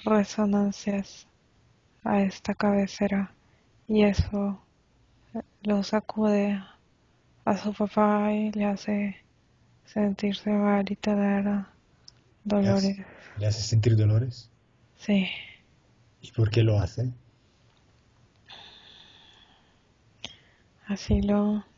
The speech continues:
Speaker 1: así lo lastima. Así lo controla con estos, con, con su pico haciendo este ruido.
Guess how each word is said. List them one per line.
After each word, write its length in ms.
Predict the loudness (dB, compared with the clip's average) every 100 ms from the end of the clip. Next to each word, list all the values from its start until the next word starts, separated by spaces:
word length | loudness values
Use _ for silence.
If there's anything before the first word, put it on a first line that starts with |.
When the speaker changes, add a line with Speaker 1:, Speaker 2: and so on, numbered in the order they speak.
| _ _ -20 -20 _ _ _ _ _ _
Speaker 1:
así 340 | -4 -4 -2 2
lo 160 | 2
lastima. 840 | 2 0 -4 -10 -4 0 0 -2 -6 -20 _ _ _ _ _ _ _ _ _ _ _ _ -6
Así 280 | -6 -2
lo 160 | 0 0
controla 720 | 0 0 0 -2 2 2 2
con 240 | 0 -2 0
estos, 800 | -2 -4 -4 -4 -4 -8 -10 -14 _ _ _ _ _ _ _ -20 -20 _
con, 280 | -2 -2 -2 -6
con 220 | -2 -2
su 200 | -2 -6
pico 460 | -4 -4 -2 -4 -2
haciendo 500 | -4 -2 -2 0 0
este 340 | -2 -2 -2
ruido. 360 | 0 0 0